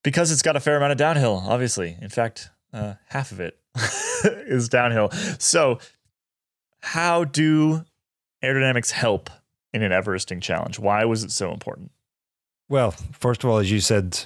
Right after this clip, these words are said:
Speaker 2: you know, half of this event, at least in terms of distance, is downhill. And, and that equates to when, when I look at the, the file afterwards, it was over, I think it was an hour and eighteen minutes or something of descending at eighty plus kilometers per hour.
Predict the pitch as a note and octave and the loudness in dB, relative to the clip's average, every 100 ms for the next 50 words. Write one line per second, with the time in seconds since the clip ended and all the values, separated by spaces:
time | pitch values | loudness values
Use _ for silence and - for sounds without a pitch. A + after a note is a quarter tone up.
0 | - A2+ F2+ - A2 G#2 G2 F2+ F2 F#2 | -6 -2 -2 0 -2 0 0 0 2 0
1 | G2 F#2 G#2 - G2 F#2+ F#2 D#2 G2+ F#2+ | 0 0 0 0 0 0 0 0 0 0
2 | A#2 F2+ F2+ D#2+ F#2 F2+ D2+ F#2 G#2+ G#2 | 0 0 -2 0 0 2 2 0 -2 -8
3 | _ G#2+ F#2 F2+ - F#2+ F#2+ F#2+ F2 F2 | _ -2 0 0 0 2 2 2 0 0
4 | F2 - F2 E2+ E2+ E2+ F2 E2 F2 F2+ | 0 -2 0 2 2 2 0 -2 0 0
5 | E2+ F2 E2 - _ - - - E2+ F2 | 2 0 -4 -10 _ -14 -8 -2 0 0
6 | E2 - F#2+ E2+ E2 E2+ F2+ F2 F2+ E2+ | -2 -2 -4 -2 -4 -4 -2 0 2 2
7 | E2+ D#2 _ _ _ _ - G2+ F#2+ F2+ | 0 -2 _ _ _ _ -6 0 2 2
8 | F#2 F#2 F#2 F#2+ - F#2+ F#2 G#2 B2 G#2 | 4 4 2 -2 0 0 2 0 -2 -2
9 | A2+ A2+ G2 E2 F2+ F#2 F2+ F2 F2+ F2+ | -2 -2 -2 -2 -2 0 2 2 2 2
10 | E2+ - - - _ _ _ _ _ - | 0 -4 -14 -18 _ _ _ _ _ -6
11 | F2+ F2 E2+ - F#2 E2+ - F2+ F2 E2+ | -4 -2 -4 -4 -6 -6 -6 -4 -2 -2
12 | F2 - E2+ F2 G2 | -6 -4 -2 0 -2